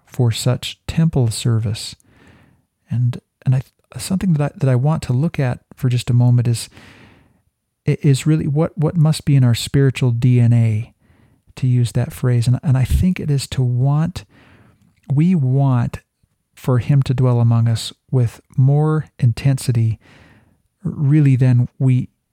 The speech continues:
can realize. And, and the veil shields us, I think, from, from the intensity of that desire. But we do have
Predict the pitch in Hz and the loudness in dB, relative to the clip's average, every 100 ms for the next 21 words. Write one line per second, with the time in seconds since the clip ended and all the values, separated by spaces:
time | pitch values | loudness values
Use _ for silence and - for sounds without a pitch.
0 | - - 135 127 127 117 110 107 110 - | -14 -2 2 4 2 0 -2 -4 -6 -10
1 | _ - 123 120 131 120 123 127 143 131 | _ -4 -2 0 0 0 0 2 2 2
2 | 117 - - 139 139 120 117 110 117 113 | 0 -4 -2 0 0 -2 -6 -6 -4 -6
3 | - 117 - - 123 113 113 - - - | -2 -4 -4 -6 -2 0 -2 -6 -20 -20
4 | - - 131 127 120 113 - 139 - 123 | -16 0 2 4 2 0 0 -2 0 0
5 | 117 113 110 120 - _ - 123 117 123 | 2 0 0 -4 -4 _ -4 -2 0 0
6 | 123 117 110 107 131 - 147 156 135 147 | 0 0 -2 -4 -6 -2 0 0 0 0
7 | 135 120 117 110 | 2 2 0 -2